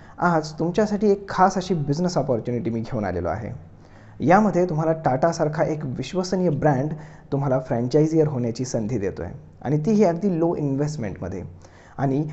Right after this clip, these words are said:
या ब्रँडसोबत तुम्ही काम करून महिन्याकाठी घर बसल्या तीस ते चाळीस हजार रुपये अगदी सहज कमवू शकता.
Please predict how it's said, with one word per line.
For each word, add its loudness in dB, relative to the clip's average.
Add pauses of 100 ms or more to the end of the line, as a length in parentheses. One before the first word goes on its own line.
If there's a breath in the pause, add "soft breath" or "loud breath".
(120)
या 6
ब्रँडसोबत 2
तुम्ही 0
काम -2
करून 2
महिन्याकाठी 0
घर 2
बसल्या 0 (360 loud breath)
तीस -2
ते 2
चाळीस 2
हजार 0
रुपये 0
अगदी -2
सहज -4
कमवू -4
शकता. -12